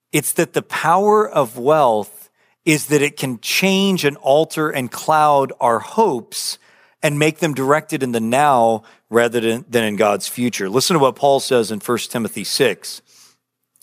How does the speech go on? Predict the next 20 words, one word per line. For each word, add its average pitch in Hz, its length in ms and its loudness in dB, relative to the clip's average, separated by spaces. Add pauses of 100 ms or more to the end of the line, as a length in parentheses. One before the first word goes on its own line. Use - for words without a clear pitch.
"Command 185 500 0
those 143 540 2 (420)
who 165 160 4
are 139 120 4
rich 151 360 0
in 165 80 -6
this 135 180 -4
present 143 440 -2
world 185 460 2 (480)
not 139 300 0
to 214 80 -12
be 185 200 -4
arrogant, 160 460 2
nor 151 200 2
to 156 80 0
put - 240 -4
their 131 220 4
hope 170 640 0 (380)
in 135 240 -2
wealth" 147 640 0